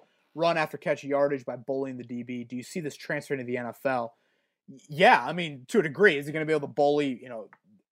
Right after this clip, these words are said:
college D B or D-, N F L D Bs the same way he did college D Bs? No. But he, he plays to his size.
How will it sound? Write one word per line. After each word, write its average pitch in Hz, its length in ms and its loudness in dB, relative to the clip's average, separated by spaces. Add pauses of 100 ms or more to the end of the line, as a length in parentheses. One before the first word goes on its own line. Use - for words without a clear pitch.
(140)
college 147 460 2
D 151 160 -6
B 143 400 0
or 135 120 -2
D-, 131 220 -10
N 151 120 -4
F 147 60 -2
L 147 120 8
D 143 140 -2
Bs 139 180 0
the 139 40 0
same 139 200 -6
way 131 140 -2
he 127 60 -2
did 123 160 -6
college 156 300 2
D 127 80 -8
Bs? 120 260 -10
No. 123 480 -2 (540)
But 147 380 4 (100)
he, 151 280 -8
he 175 160 -4
plays 170 380 -4
to 208 120 -2
his 202 120 0
size. - 540 0